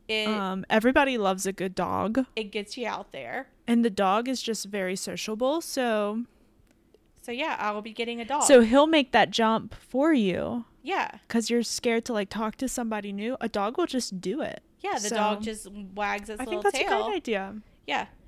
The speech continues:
Speaker 1: So that's
Speaker 2: Dog park romance.
Speaker 1: not bad. Um, have your car break down in strategic places.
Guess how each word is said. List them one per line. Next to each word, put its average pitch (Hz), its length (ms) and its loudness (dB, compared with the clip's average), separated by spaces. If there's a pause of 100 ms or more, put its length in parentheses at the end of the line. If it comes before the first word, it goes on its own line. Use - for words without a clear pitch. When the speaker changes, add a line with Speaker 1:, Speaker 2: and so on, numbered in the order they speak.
(220)
Speaker 1:
So 247 320 -4
that's 226 240 -2
Speaker 2:
Dog 208 280 4
park 254 260 -4
romance. 240 680 -4
Speaker 1:
not 220 240 -8
bad. 320 300 -4 (420)
Um, 220 580 -2 (840)
have 247 340 2
your 311 160 0
car 226 400 0
break 202 320 -4
down 202 340 -4
in 214 140 -10
strategic 208 880 -10
places. - 920 -14